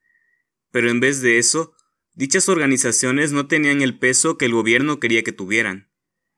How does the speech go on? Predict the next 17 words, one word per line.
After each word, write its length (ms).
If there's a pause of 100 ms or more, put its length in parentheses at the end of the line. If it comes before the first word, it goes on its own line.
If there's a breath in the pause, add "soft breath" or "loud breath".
(320)
pues 240
los 160
caudillos 480
tenían 320
las 140
riendas 400
de 60
sus 160
respectivas 580
regiones 680 (300 loud breath)
y 100
las 180
guiaban 380
según 360
su 180
propia 320
concepción, 720